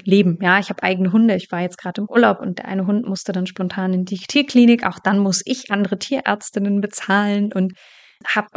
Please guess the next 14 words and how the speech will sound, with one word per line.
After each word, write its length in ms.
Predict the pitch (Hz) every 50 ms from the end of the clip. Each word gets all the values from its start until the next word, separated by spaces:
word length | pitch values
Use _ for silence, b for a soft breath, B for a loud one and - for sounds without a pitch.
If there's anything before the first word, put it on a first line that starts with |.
| - 185
ne, 220 | 196 226 240 208
auf 80 | 180 -
dem 100 | 185 175
Rückweg 260 | 202 202 - 190 180
ist 140 | 196 - -
noch 100 | 190 175
das 240 | - 190 - -
Auto 220 | - 254 269 233 254
kaputt 320 | 254 - 226 - 233 -
gegangen. 380 | - 220 214 208 202 208 202 -
Auch 180 | - 190 180 - _
das 240 | - 269 269 - -
kostete 480 | - - 233 233 - - 214 - 226
Geld. 380 | 220 - 202 190 202 214 220